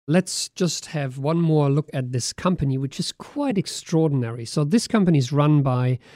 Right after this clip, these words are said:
two guys in their seventies, and they have really created a business that provides the infrastructure for failing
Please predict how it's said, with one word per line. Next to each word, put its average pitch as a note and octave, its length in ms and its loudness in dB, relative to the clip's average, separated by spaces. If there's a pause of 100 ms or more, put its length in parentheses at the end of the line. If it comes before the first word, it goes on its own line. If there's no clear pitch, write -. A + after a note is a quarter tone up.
(240)
two B3+ 200 2
guys D3 520 2
in C#3+ 220 4
their B2 160 2
seventies, C#3 920 0 (480)
and F3+ 160 6
they G#3 120 6
have F#3+ 200 4
really G3 880 4
created D#3+ 800 2 (300)
a D3+ 80 -2
business D3+ 560 2
that B2 240 -4
provides C3+ 580 -2
the C3+ 300 -4
infrastructure D3 1040 0
for - 240 -4
failing B2+ 720 -2